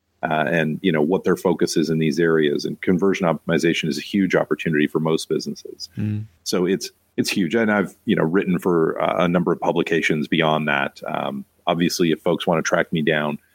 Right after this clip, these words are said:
Speaker 1: uh, super easy, at Dwayne Forster on Twitter. You know, you can also, uh, try to find me through Yext,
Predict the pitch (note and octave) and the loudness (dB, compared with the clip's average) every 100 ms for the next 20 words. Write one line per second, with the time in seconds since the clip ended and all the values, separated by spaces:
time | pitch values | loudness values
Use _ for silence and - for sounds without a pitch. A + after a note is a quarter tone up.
0 | _ - E2 - C3 A2 G2 F#2 F2 F#2 | _ -6 -4 -2 0 2 2 2 2 2
1 | F2+ E2+ E2+ F#2 E2+ D#2 - E2+ - E2 | 2 0 -2 0 0 0 0 0 0 -2
2 | D2+ - F2+ D#2+ E2 _ _ _ - D#2+ | -2 -2 0 2 0 _ _ _ -6 -2
3 | D2 D#2 D2+ E2+ E2+ E2 F2 D#2+ D#2 E2 | 0 0 0 0 0 0 0 2 2 0
4 | D#2 D#2 - E2 - E2 D#2+ D#2+ D#2 - | 0 0 0 0 2 0 2 0 -2 -4
5 | A#2+ A2 D#2+ E2+ G2 - - | -2 0 0 0 -2 -4 -10